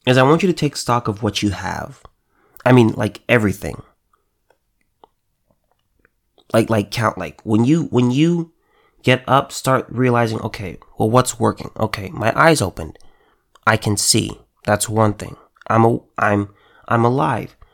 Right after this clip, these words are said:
That's two. I can feel, I can feel, I know where I am. That's three. I know who I am. That's four." You're not even out of bed yet. That's four things that you can be grateful for. You sit up straight. Okay, I,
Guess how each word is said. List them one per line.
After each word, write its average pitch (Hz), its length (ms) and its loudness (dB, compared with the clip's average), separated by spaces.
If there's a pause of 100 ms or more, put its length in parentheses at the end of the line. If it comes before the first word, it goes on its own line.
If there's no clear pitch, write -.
(120)
That's 110 380 0
two. 98 420 -2 (1300)
I 117 60 0
can 113 180 2
feel, 143 720 2
I 120 80 -2
can 117 220 -2
feel, 135 840 0
I 117 80 4
know 127 180 6
where 127 220 2
I 120 80 0
am. 123 320 -4
That's - 220 -4
three. 107 280 -4
I 110 140 2
know 117 200 4
who 151 200 2
I 135 120 4
am. 104 260 -2
That's 107 180 -4
four." 101 540 -6 (520)
You're 196 120 4
not 254 100 4
even 180 140 4
out 156 80 6
of 151 100 2
bed 214 240 4
yet. - 160 -2
That's 160 200 2
four 202 340 4
things 123 640 -2 (720)
that 147 80 0
you 143 100 2
can 147 140 2
be 143 80 6
grateful 143 360 2
for. - 360 -16 (1800)
You 120 120 -2
sit 143 200 4
up 131 100 4
straight. 123 300 -2
Okay, 110 260 -4
I, 107 180 -2